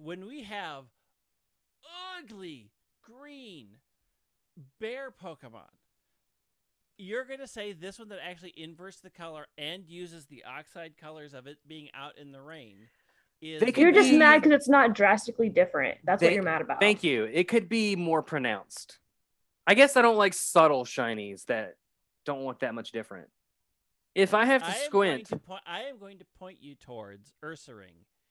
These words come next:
Speaker 1: and talk about this green abomination,
Speaker 2: Mm-hmm.
Speaker 1: this lime
Speaker 3: Like
Speaker 1: jello
Speaker 3: slime,
Speaker 1: horror
Speaker 3: yeah.
Speaker 1: show that is walking upon the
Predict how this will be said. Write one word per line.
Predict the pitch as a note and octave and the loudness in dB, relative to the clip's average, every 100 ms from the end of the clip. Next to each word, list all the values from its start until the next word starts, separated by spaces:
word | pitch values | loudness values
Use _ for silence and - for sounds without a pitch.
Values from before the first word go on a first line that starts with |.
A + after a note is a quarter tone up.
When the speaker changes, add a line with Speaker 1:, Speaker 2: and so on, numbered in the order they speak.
| _ _ _ | _ _ _
Speaker 1:
and | C3 B2+ B2 | -16 -16 -20
talk | - F#3+ G#3+ | -16 -16 -16
about | A#3+ F3+ E3+ - B2 | -18 -16 -16 -18 _
this | C#3+ D3 B2+ _ | -18 -18 _ _
green | B2+ D3+ G3 | -18 -16 -16
abomination, | D#3 D#3+ E3+ D3+ C#3+ D3+ - G#2 _ _ _ _ _ _ | -14 -14 -14 -16 -16 -18 -20 -20 _ _ _ _ _ _
Speaker 2:
Mm-hmm. | B2+ A#2 | -14 -12
Speaker 1:
this | G#2 B2 | -12 -16
lime | C3 C3+ D#3+ F#3 G#3 G#3 F#3 C3+ A#2 B2+ _ | -16 -12 -12 -12 -16 -20 _ -20 -20 -20 _
Speaker 3:
Like | F#3+ E3+ | -4 -4
Speaker 1:
jello | F3+ F3 | -6 -4
Speaker 3:
slime, | G#3+ G3+ G#3 G#3 G#3 | 0 2 4 4 4
Speaker 1:
horror | G#3 G3+ F3 | 2 -2 -2
Speaker 3:
yeah. | F#3 E3+ F3 F#3+ | 0 0 -2 -6
Speaker 1:
show | G3+ G#2+ G#2+ _ _ _ _ _ | -6 -14 -20 _ _ _ _ _
that | D3+ D#3 | -14 -14
is | D#3 B2+ | -16 -20
walking | A#2 C3 E3+ - G3+ G3 | -18 -14 -14 -16 -20 -20
upon | F3 _ F3+ E3+ D3+ | -20 _ -20 -20 -20
the | C#3 C#3+ | -20 -20